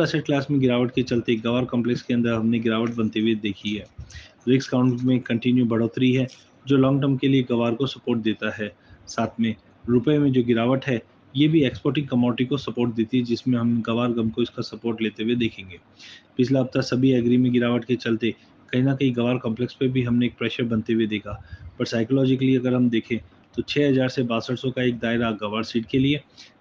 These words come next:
वहीं गवार गम की अगर हम बात करें, तो ग्यारह हज़ार दो सौ से लेकर बारह हज़ार के बीच में ही market move करते हुए दिखाई देंगे। मसालों की अगर बात करें, तो हल्दी के अंदर अच्छी गिरावट के बाद lower level से market recover करते हुए दिखे।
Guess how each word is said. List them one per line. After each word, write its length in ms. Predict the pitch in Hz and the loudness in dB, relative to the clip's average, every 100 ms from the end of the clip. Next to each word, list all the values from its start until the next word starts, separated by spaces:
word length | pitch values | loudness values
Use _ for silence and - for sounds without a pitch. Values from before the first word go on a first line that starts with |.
| - | -4
वहीं 220 | 127 123 110 - _ - | 0 0 -2 -10 _ -8
गवार 300 | 117 120 135 | -2 0 0
गम 220 | 123 127 | 2 0
की 140 | 131 170 | 2 2
अगर 160 | 143 | 2
हम 160 | 139 131 | 2 2
बात 240 | 120 120 - | 2 -2 -2
करें, 220 | 113 110 - _ _ | 0 -2 -6 _ _
तो 60 | 123 | -2
ग्यारह 260 | 117 123 147 | 0 2 4
हज़ार 240 | 135 135 | 4 2
दो 180 | 120 117 | 2 0
सौ 140 | 131 | 0
से 160 | 117 123 | 0 2
लेकर 400 | 113 110 113 - - - - | 2 0 -4 -6 -14 -20 -4
बारह 200 | 131 143 | 0 2
हज़ार 200 | 131 123 | 4 2
के 160 | 117 120 | 0 0
बीच 240 | 113 - | 0 0
में 80 | 120 | 0
ही 120 | 135 | 2
market 380 | 131 113 - 123 | 0 0 -2 0
move 180 | 120 117 | 0 0
करते 280 | 113 - | -4 -2
हुए 160 | 110 120 | 0 2
दिखाई 300 | 123 110 104 | 2 0 -2
देंगे। 380 | 107 101 98 92 _ - - - _ - - - - 127 | -4 -6 -8 -12 _ -20 -20 -20 _ -20 -12 -4 -2 0
मसालों 380 | 131 170 175 | 0 2 2
की 120 | 165 165 | 2 2
अगर 140 | 147 | 2
बात 280 | 127 120 117 | 2 0 0
करें, 160 | 127 123 | 0 0
तो 100 | 127 | 0
हल्दी 340 | 117 117 120 | 0 0 0
के 120 | 139 | 0
अंदर 160 | 127 123 | 0 0
अच्छी 260 | 110 - 120 | -2 -2 -2
गिरावट 320 | 117 113 113 | 0 0 -2
के 120 | 123 | -2
बाद 220 | 110 113 | -2 0
lower 280 | 107 107 120 | 0 0 2
level 240 | 120 113 | 2 0
से 140 | 113 113 | -2 -4
market 360 | 107 107 113 104 | -4 -4 -6 -6
recover 300 | 101 110 120 | -8 -6 -8
करते 300 | - 107 113 | -6 -6 -4
हुए 100 | 110 | -4
दिखे। 360 | 101 104 120 | -4 -8 -8